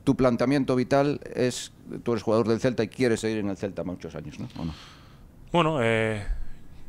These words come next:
Speaker 2: yo estoy aquí, estoy en el Celta, me debo al Celta. Eh,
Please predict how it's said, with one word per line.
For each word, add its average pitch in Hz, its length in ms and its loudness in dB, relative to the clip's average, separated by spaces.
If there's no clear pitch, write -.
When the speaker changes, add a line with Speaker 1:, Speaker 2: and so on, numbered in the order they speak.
Speaker 2:
yo 117 460 4
estoy 113 300 2
aquí, 135 360 4
estoy 120 300 6
en 110 80 2
el 110 240 0
Celta, 123 320 2
me 104 140 6
debo 113 200 6
al 101 80 2
Celta. 123 460 0
Eh, 101 1000 6